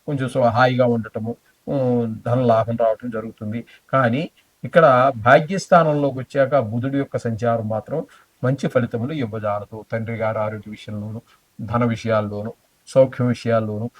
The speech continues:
దేవుడి యొక్క భక్తి విషయాల్లోనూ ఇబ్బందులు ఎదుర్కోవలసి ఉంటుంది. ఈ విధమైన ఫలితాలన్నీ కూడా మనకి మీన రాశి వారికి స్పష్టంగా గోచరిస్తూ ఉన్నాయి. కాబట్టి వీటి గురించి ఏమి కంగారు పడిపోకండి.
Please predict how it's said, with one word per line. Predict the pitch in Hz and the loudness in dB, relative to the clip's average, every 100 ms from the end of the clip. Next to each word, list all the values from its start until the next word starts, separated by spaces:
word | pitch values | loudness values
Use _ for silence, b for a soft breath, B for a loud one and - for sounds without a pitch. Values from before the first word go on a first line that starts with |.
| b _ 110 139 | b _ -8 -2
దేవుడి | 147 156 147 | 0 0 -4
యొక్క | - 117 | -4 -6
భక్తి | 123 131 127 | -6 -6 -8
విషయాల్లోనూ | - 123 110 117 170 b b 143 | -2 0 0 -4 -6 b b -2
ఇబ్బందులు | 151 139 165 156 214 165 | -2 2 2 2 -2 -2
ఎదుర్కోవలసి | 120 117 127 117 117 160 131 | -4 -4 -2 -2 -2 -6 -6
ఉంటుంది. | 101 104 101 - b - 147 | -6 -8 -12 -14 b -6 -2
ఈ | 175 | 0
విధమైన | 180 147 151 139 | 2 2 2 0
ఫలితాలన్నీ | 123 113 117 117 113 113 - | -2 0 -2 -2 -4 -6 -6
కూడా | 113 110 | -6 -6
మనకి | 110 101 107 113 - b _ 120 | -6 -10 -8 -8 -10 b _ -2
మీన | 139 170 160 | 0 2 4
రాశి | 127 120 113 | 4 4 0
వారికి | 117 110 156 | -2 -4 -12
స్పష్టంగా | - 113 - 131 120 123 | -6 -8 -4 -4 -2 -4
గోచరిస్తూ | 117 117 117 107 - 113 | -6 -8 -8 -10 -10 -10
ఉన్నాయి. | 107 101 - b _ | -6 -8 -10 b _
కాబట్టి | 113 107 117 - 185 214 b b - | -4 -4 -4 -4 -4 -4 b b -4
వీటి | 120 120 113 | -4 -2 -4
గురించి | 120 123 | -4 -2
ఏమి | 120 120 | -4 -2
కంగారు | 117 123 131 120 | 0 4 4 2
పడిపోకండి. | 117 120 - 113 131 | -2 -4 -2 -2 -4